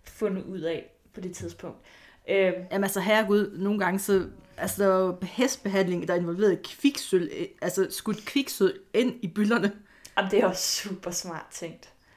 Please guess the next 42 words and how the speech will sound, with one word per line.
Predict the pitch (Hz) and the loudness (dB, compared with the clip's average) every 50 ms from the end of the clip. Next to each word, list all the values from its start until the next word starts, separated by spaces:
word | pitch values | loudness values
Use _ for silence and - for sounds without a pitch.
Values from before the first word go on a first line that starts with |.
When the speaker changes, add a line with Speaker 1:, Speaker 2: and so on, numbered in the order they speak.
| _ _ - - | _ _ -10 -4
Speaker 2:
Det | |
er | - | 0
Speaker 1:
Men | 269 | 4
Speaker 2:
super | 233 226 220 202 | 6 6 8 10
Speaker 1:
altså, | 196 202 226 226 | 8 8 8 10
var | 208 196 | 10 10
det | 202 254 | 10 10
Speaker 2:
smart. | 277 | 8
Speaker 1:
ikke | 262 302 | 8 6
Speaker 2:
Altså, | 285 | 6
Speaker 1:
dengang, | 269 - 254 240 233 | 8 10 10 10 12
hvor, | 247 226 | 10 10
Speaker 2:
kviksølv, | 208 220 208 | 8 8 4
det | 226 | 4
løser | |
Speaker 1:
altså, | 226 220 - | 4 4 4
Speaker 2:
jo | 151 214 | 8 8
Speaker 1:
ja, | 214 | 8
Speaker 2:
alt. | 214 196 | 8 8
Speaker 1:
præcis. | 254 240 220 233 233 - - - | 4 0 0 -2 -4 -6 -8 -10
Altså, | - - 202 196 202 196 | -6 -6 -4 -4 -6 -8
kviksølv, | - - 240 240 - - 247 220 | -6 -6 -6 -4 -2 -4 -2 0
det | 226 214 | 2 2
var | 202 | 2
sådan | 208 208 226 214 | 2 0 -2 -6
en | 208 - | -4 -4
vidundermiddel, | 214 220 240 262 247 220 240 220 214 214 202 - 190 208 | -2 0 2 2 2 2 0 0 0 -2 -4 -6 -4 -4
ikke? | 240 247 247 | -4 -2 0
Var | 233 | 0
det | 208 214 | 0 0
ikke | 226 220 | -2 -4
sådan | - - 240 233 | -6 -6 -4 -4
noget, | 220 220 220 | -4 -4 -4
det, | 226 226 220 220 214 _ - - - | -4 -6 -6 -8 -14 _ -16 -14 -12
altså | 202 185 190 190 185 180 - _ _ _ _ _ - - - - - | -12 -10 -10 -10 -12 -12 -16 _ _ _ _ _ -20 -20 -20 -14 -4
Speaker 2:
Jo, | - - 233 | 2 4 6
jo, | 294 262 202 | 6 6 6
der | 160 165 | 6 4
er | 160 | 4
jo | 170 | 2
flere, | 170 - 214 226 247 240 151 156 | 2 2 2 4 4 4 4 2
sådan, | - - 196 196 - | 0 -2 -6 -6 -8